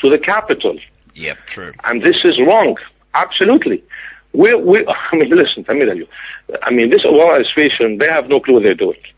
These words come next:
Speaker 1: I mean, they're doing it, everything upside down. Really. I mean, it's not a, j-, a government job to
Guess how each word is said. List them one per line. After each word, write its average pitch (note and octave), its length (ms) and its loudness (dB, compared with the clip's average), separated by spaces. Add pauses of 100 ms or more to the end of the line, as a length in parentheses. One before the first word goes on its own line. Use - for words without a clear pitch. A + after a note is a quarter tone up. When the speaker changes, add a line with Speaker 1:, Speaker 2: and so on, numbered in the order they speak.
(440)
Speaker 1:
I B2+ 80 -2
mean, C#3+ 160 2
they're E3 140 4
doing F#3+ 260 4
it, C3+ 180 -2
everything F3 360 -2
upside A2+ 380 -2
down. F2+ 220 -4 (400)
Really. G#3+ 400 0 (520)
I D3 100 -2
mean, D#3+ 240 0
it's - 260 0
not B3 240 2
a, F#3 80 4
j-, D3 160 -2 (540)
a - 80 -6
government D#3 360 2
job C#3 260 -4
to - 80 -4